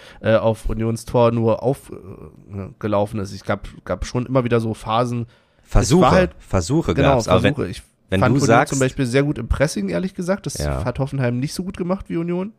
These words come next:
Speaker 1: Also es, manchmal war das so ein bisschen halbherzig von Hoffenheim, Gott sei Dank. Ähm, wohingegen Union ja wirklich, ja,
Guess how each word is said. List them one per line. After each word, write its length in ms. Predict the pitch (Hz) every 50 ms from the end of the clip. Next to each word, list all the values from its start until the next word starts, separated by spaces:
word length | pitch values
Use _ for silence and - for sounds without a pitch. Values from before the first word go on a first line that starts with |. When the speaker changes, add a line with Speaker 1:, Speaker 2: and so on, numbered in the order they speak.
| _ _ _
Speaker 1:
Also 220 | - 110 110 110
es, 240 | 107 107 - - _
manchmal 320 | - 117 120 117 - 127 120
war 80 | 120
das 120 | 123 123 117
so 60 | -
ein 40 | 117
bisschen 180 | 117 123 120 113
halbherzig 460 | 127 139 - 180 151 151 - 165 160
von 140 | - 156 165
Hoffenheim, 300 | 160 160 156 156 156 160
Gott 160 | - - -
sei 80 | - 101
Dank. 200 | 98 104 143 - _ _ _ _
Ähm, 260 | - 107 107 110 107
wohingegen 480 | 107 110 113 113 107 113 113 113 113 104
Union 240 | 104 107 110 113 117
ja 120 | 113 104
wirklich, 340 | 113 113 113 104 104 - - _ _ -
ja, 180 | 82 73 -